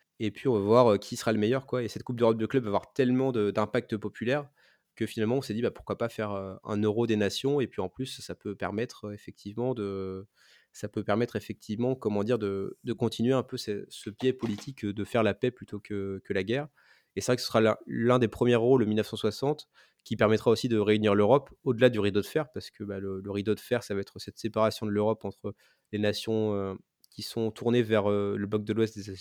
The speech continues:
des États-Unis et le bloc de l'E-, et les autres de l'E-, du bloc de l'Est de l'U R S S. Et donc, cet Euro soixante, bah, il y aura, va y avoir, heu, ces différentes nations qui vont pouvoir se rencontrer.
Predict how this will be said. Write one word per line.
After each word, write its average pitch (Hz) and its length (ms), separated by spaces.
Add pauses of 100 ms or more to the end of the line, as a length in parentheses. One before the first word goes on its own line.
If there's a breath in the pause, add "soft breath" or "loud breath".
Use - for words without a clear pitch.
des 107 200
États-Unis 107 600
et 123 60
le 104 100
bloc 104 180
de 104 120
l'E-, 110 160
et 110 80
les 107 160
autres 117 240
de 104 80
l'E-, 107 180
du 110 140
bloc 104 160
de 104 80
l'Est 110 180
de 104 60
l'U 98 160
R 95 60
S - 100
S. - 260 (480 soft breath)
Et 104 60
donc, 117 160
cet - 120
Euro 107 120
soixante, 127 360
bah, 104 120
il 98 80
y - 20
aura, 95 140
va 98 100
y - 20
avoir, 113 240
heu, 98 140
ces - 160
différentes 104 360
nations 107 360
qui 117 160
vont 104 160
pouvoir - 300
se - 80
rencontrer. 107 500